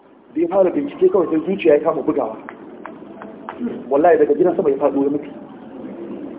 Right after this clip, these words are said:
Saboda bayanin da ake so, ana so ya zo ya yi bayani ne kawai. Yaya aka yi da kuɗin People's Bank? An sace. Kuma shi ma ba zai iya bayani ba, shi kanshi ba zai iya bayani. Ba wai shi ya kwashe kuɗin duka ba fa.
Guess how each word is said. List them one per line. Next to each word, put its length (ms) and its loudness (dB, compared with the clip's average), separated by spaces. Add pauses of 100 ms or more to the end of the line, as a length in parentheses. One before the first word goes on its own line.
(880)
Saboda 280 4
bayanin 500 4
da 80 0
ake 220 -2
so, 100 -8
ana 180 -2
so 80 2
ya 80 4
zo 100 2
ya 60 6
yi 60 4
bayani 340 0
ne 80 -8
kawai. 240 -4 (800)
Yaya 300 6
aka 120 2
yi 60 6
da 80 4
kuɗin 240 -4
People's 260 -6
Bank? 240 -6
An 140 -2
sace. 260 2 (1500)
Kuma 180 -4
shi 160 0
ma 180 6
ba 120 4
zai 160 0
iya 140 2
bayani 360 -4
ba, 120 -8
shi 160 -12
kanshi 340 -10
ba 100 -6
zai 140 4
iya 120 4
bayani. 340 -2 (340)
Ba 100 6
wai 140 4
shi 80 -4
ya 80 -2
kwashe 240 0
kuɗin 200 -2
duka 160 -4
ba 100 -4
fa. 100 -12